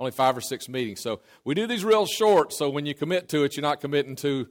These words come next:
you know, we're not, not asking you to sign over any of your kids or anything, but just want you to be, because listen, you need a place to connect, because, uh, what we do here for a few minutes is good. I'm talking about the connection before and after church, but you need a place to connect.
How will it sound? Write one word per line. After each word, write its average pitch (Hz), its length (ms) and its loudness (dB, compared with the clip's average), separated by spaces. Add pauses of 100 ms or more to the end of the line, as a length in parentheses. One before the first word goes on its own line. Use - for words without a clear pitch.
(260)
you 127 120 -6
know, 117 160 0
we're 117 120 -2
not, 147 300 0
not 135 160 0
asking 139 360 0
you 139 80 -4
to 131 60 -6
sign 131 300 -4
over 131 220 -2
any 135 160 -6
of 131 80 -8
your 131 60 -8
kids 127 340 -4
or 127 60 -6
anything, 117 600 -6
but 107 220 -6
just 117 280 -6
want 135 380 -4
you 147 40 -8
to 131 60 -14
be, 143 160 -4
because 117 300 -2
listen, 143 320 0 (380)
you 151 180 -2
need 214 120 4
a 202 60 4
place 170 320 2
to 151 100 -6
connect, 143 420 0
because, 110 500 -2
uh, 110 100 2
what 135 180 0
we 151 120 -2
do 160 160 0
here 156 260 2
for 139 160 -2
a 120 40 -2
few 147 220 -2
minutes 147 320 -4
is 123 160 -8
good. 135 420 4 (440)
I'm 95 80 -16
talking 123 160 -2
about 120 140 0
the 117 60 -8
connection 123 400 -4
before 117 260 -4
and 117 80 -2
after 110 220 -6
church, 117 440 -4
but 101 120 -8
you 127 300 -2
need 170 180 -2
a 175 60 0
place 127 440 -2
to 127 80 -10
connect. 123 500 -2